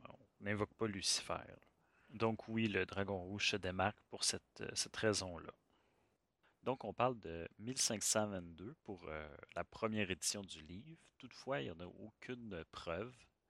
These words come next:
Il a probablement existé, mais il reste, euh, aucune, euh,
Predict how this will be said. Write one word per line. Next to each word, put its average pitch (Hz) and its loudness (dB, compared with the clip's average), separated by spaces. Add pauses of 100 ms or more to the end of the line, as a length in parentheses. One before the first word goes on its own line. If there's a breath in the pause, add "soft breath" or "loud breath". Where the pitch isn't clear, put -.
(300 loud breath)
Il 82 -12
a - -10
probablement 139 4
existé, 104 0
mais 87 -6
il 82 -4
reste, - -4
euh, 76 -12
aucune, 107 -10
euh, 80 -8